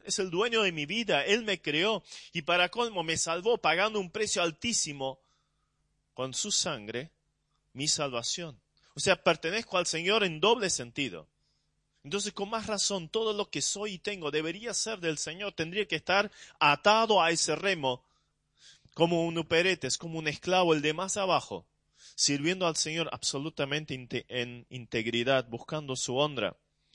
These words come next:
¿Qué busca el Señor? Que sea, que seamos hallados fieles. Dios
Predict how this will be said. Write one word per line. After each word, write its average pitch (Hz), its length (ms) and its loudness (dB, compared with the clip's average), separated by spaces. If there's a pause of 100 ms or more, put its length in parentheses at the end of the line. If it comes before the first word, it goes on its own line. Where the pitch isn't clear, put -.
(840)
¿Qué 147 140 6
busca 170 280 4
el 175 80 4
Señor? 190 360 -2 (360)
Que 135 140 0
sea, 147 480 4 (540)
que 107 100 -4
seamos 127 460 0
hallados 113 720 0 (100)
fieles. 101 680 -6 (580)
Dios 180 760 2